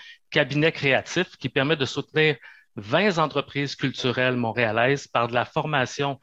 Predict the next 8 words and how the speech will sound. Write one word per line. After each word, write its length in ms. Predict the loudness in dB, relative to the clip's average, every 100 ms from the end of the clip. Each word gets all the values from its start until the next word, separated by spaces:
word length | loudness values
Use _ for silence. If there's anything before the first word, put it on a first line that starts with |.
| -16 -20 _ 2
et 120 | 4
de 40 |
l'accompagnement 760 | 4 4 0 0 -2 0 0 0
dans 220 | 0 4
leurs 300 | 4 2 0
efforts 360 | 0 2 2
de 120 | 2 -4
déploiement 680 | -2 -4 0 0 0 -4